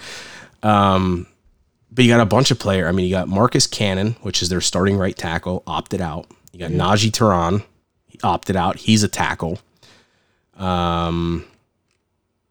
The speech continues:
Speaker 1: who else opted out there? Uh, Dante Hightower, which is their s-, a starting linebacker, big player,
Speaker 2: Yeah.
Speaker 1: uh, for the, for the Patriots. Dan Vitale, their starting fullback.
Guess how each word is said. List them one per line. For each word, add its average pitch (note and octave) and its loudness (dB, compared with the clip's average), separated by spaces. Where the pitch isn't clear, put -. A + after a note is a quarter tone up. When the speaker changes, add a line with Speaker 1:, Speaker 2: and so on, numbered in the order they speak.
Speaker 1:
who G2 -20
else E2+ -4
opted D#2+ -10
out D2+ -10
there? D2 -12
Uh, E2+ -10
Dante A2 2
Hightower, G2 0
which F#2 -6
is E2+ -2
their F#2 2
s-, - 0
a F#2+ -4
starting F#2 2
linebacker, E2+ -2
big F#2+ 0
player, D#2 -6
Speaker 2:
Yeah. D3+ 0
Speaker 1:
uh, E2+ 0
for F2+ -2
the, E2 -2
for F2+ -4
the F2 0
Patriots. E2+ -4
Dan F#2+ 2
Vitale, G2 2
their F2+ 2
starting F#2 0
fullback. F2 -4